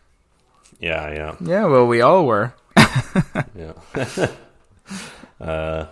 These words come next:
Speaker 1: anything else to point out? Um,
Speaker 2: Um, I mean, not overly. Um, no, I think we kinda touched on everything. It's, it, it
Speaker 1: Yeah.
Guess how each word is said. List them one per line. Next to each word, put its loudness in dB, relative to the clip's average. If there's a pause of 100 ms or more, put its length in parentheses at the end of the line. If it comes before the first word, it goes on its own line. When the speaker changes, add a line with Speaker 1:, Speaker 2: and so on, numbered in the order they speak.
(140)
Speaker 1:
anything -8
else -6
to -8
point -8
out? -4 (480)
Um, -14
Speaker 2:
Um, -6 (100)
I -6
mean, -2
not 0
overly. -2 (180)
Um, -4 (1200)
no, -4
I -2
think -4
we 0
kinda -2
touched -2
on 0
everything. -6
It's, -14
it, -8
it -16
Speaker 1:
Yeah. -8